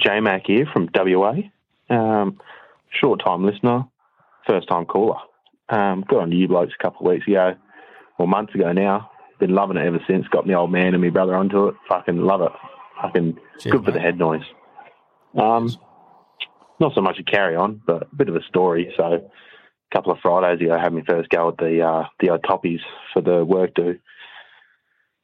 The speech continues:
Speaker 1: and got a skin pull. Um, I'm only fucking twenty-one, twenty-two, so thought, "Fuck it, free piss. I'm just gonna fly in." So
Speaker 2: As you
Speaker 1: between
Speaker 2: do.
Speaker 1: sixty blokes, seven grand went in about four hours, and by the last hour, someone said, "Oh, there's only a couple grand left on it," so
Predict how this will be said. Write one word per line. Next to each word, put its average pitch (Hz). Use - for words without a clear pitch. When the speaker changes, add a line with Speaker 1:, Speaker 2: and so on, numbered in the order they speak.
Speaker 1:
and 110
got 101
a 90
skin 85
pull. 82
Um, 87
I'm -
only 82
fucking 78
twenty-one, 95
twenty-two, 98
so 80
thought, -
"Fuck 95
it, -
free 87
piss. 95
I'm 90
just -
gonna 85
fly 92
in." 90
So 82
Speaker 2:
As 123
you 117
Speaker 1:
between 90
Speaker 2:
do. 90
Speaker 1:
sixty 98
blokes, 87
seven 82
grand 87
went 85
in 67
about 78
four 85
hours, 87
and 82
by 92
the 80
last 82
hour, 80
someone 78
said, 82
"Oh, 78
there's 82
only 160
a 76
couple 78
grand 82
left 78
on 82
it," 87
so -